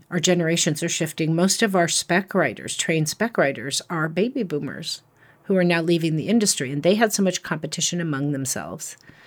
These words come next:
that they didn't sh-, do a very good job of mentoring and sharing their knowledge. So all of a sudden, finding a trained spec writer is like finding a needle in a haystack.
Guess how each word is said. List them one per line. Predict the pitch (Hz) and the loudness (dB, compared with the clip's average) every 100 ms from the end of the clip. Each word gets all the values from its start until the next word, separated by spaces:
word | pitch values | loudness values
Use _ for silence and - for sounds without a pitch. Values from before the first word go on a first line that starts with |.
| - - - | -20 -20 -6
that | 170 | 2
they | 180 | 4
didn't | 180 180 | 6 4
sh-, | - - 156 | 2 -2 -4
do | 175 | -2
a | 160 | 0
very | 147 147 | 0 -2
good | 143 | -2
job | - 147 143 | -2 -2 -2
of | 135 135 - | -6 -10 -6
mentoring | 165 139 139 143 135 131 | -2 -2 -2 -4 -4 -2
and | 127 | -4
sharing | - 127 131 | -4 -6 -4
their | 127 120 | -4 -4
knowledge. | 135 143 - - - - _ - - - - | -4 -4 -8 -10 -12 -12 _ -20 -20 -20 -10
So | - 180 | -2 0
all | 180 208 | 4 4
of | 220 | 6
a | 208 | 4
sudden, | - 220 196 170 170 175 - _ _ _ | 4 4 4 2 0 -4 -8 _ _ _
finding | - - 180 180 190 180 175 180 | -8 0 4 6 6 4 2 0
a | 165 | -4
trained | - 165 160 | -4 -2 -2
spec | 156 185 196 - _ _ | 0 0 -2 -4 _ _
writer | 147 147 131 127 131 147 _ _ _ _ | -2 -2 -2 -6 -8 -10 _ _ _ _
is | 175 151 170 | -6 -4 -2
like | 151 - | -2 0
finding | 156 139 139 | 0 0 -2
a | 135 | -2
needle | 135 139 | -2 -4
in | 139 135 | -4 -4
a | |
haystack. | 135 156 - 117 - - - | -4 -4 -2 -4 -8 -14 -20